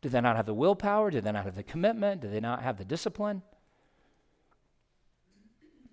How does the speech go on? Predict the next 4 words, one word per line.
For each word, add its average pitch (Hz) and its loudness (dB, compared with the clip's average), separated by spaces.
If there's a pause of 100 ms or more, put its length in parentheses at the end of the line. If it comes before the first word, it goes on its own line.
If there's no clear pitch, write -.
(2000)
But 139 -8
Christ's - 6
every 196 6
experience - 0